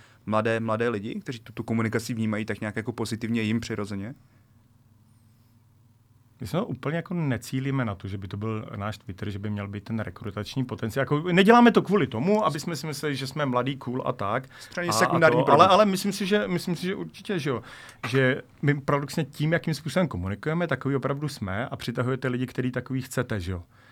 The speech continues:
Speaker 2: Kdyby jsme chtěli komunikovat usedlé, nebo naopak ještě mnohem víc anarchističtí třeba, tak bychom zase jakoby ty určitý typy. Já třeba zakazuju taj-,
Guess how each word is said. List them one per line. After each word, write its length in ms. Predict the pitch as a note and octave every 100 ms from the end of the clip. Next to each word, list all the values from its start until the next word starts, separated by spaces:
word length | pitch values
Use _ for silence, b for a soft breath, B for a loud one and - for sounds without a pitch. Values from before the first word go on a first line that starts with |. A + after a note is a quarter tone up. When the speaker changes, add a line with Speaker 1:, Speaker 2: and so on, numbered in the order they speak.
| b
Speaker 2:
Kdyby 140 | A2+ G#2+
jsme 180 | A#2+
chtěli 260 | A2+ - A#2
komunikovat 460 | A#2 B2 B2 C3+ A#2+
usedlé, 460 | - - C#3+ D#3 D3+
nebo 200 | B2 A#2
naopak 360 | G#2 G#2 G#2
ještě 220 | G2 - A2
mnohem 340 | F#2 E2 A2
víc 260 | F2+ G2+ -
anarchističtí 800 | G#2 G#2+ C3 C3 C#3 - C3 C3
třeba, 440 | - C3 B2+ B2+ B B B B B B -
tak 120 | A2
bychom 240 | A#2 C3+
zase 300 | B2+ A#2+ C3+ B2
jakoby 380 | A2+ G#2+ G2 - - - -
ty 120 | A#2
určitý 420 | G#2 - G#2+ A2
typy. 380 | G2+ F#2+ F#2+ F#2 b b
Já 80 | A2
třeba 200 | - E3
zakazuju 480 | A#2 F#2 A2 G2 B2+
taj-, 260 | B2 F#2